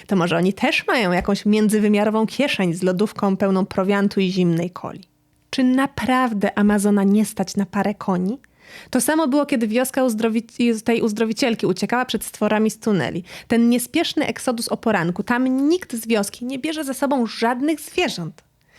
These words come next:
Na litość boską, ktoś w całej wiosce musiał mieć jakieś zwierzę. Konie pociągowe do orania pól, woły, krowy dające mleko albo chociaż kozy. Ja wiem, że może to i biedna wioska,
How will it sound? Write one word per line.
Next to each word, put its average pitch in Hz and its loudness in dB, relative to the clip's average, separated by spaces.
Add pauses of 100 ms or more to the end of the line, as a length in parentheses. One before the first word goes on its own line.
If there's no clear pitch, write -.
(380)
Na 233 2
litość 269 -2
boską, 214 0
ktoś 294 -2
w - -10
całej 254 0
wiosce 254 0
musiał 349 0
mieć 302 -2
jakieś 233 0
zwierzę. 180 -6 (300)
Konie 269 0
pociągowe 254 0
do 214 0
orania 220 0
pól, 185 0 (300)
woły, 196 2 (400)
krowy 247 2
dające 196 2
mleko 185 0
albo 202 -2
chociaż - -2 (120)
kozy. 208 0 (840)
Ja 226 2
wiem, 339 2
że 269 4
może 233 2
to 226 0
i 214 0
biedna 202 0
wioska, 180 -4